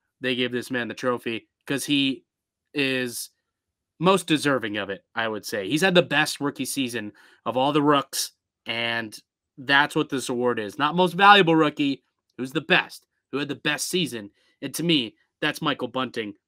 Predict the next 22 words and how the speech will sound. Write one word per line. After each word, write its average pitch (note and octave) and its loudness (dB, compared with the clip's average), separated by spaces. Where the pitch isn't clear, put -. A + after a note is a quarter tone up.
the E3 -2
man E3+ -2
who's C#3+ -4
outproduced B2 -4
Connor G#3 8
McDavid, E3 2
Leon F3+ 2
Draisaitl, D3+ -2
Kirill G3+ 2
Kaprizov, D#3+ 0
<laughs> - -20
Nate F3+ 2
McKinnon, C3 -6
all C#3+ 0
at B2 -6
five A2+ -6
on G#2 -8
five. - -18
I A#2 -8
rest A#2 -8
my G2 -12
case. - -20